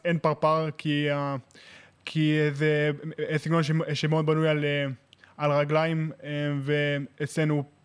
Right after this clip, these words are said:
לא, לא עושים עבודת רגליים, אה, כזו, אז, אה, ה-, המעורב אצלנו זה מאה חמישים מטר, זה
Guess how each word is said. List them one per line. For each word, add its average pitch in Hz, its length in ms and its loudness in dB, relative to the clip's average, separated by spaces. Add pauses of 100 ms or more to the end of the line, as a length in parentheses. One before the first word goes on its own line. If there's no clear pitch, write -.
(120)
לא, 156 200 4 (300)
לא 160 140 0
עושים 160 180 0
עבודת 156 200 2
רגליים, 151 400 0
אה, 151 160 0
כזו, 156 340 0
אז, 139 220 -4
אה, 143 220 -2 (400)
ה-, 147 180 2 (160)
המעורב 156 420 2
אצלנו 151 240 -4
זה 143 100 -2
מאה 156 140 0
חמישים 151 360 -2
מטר, 156 260 2
זה 139 220 -4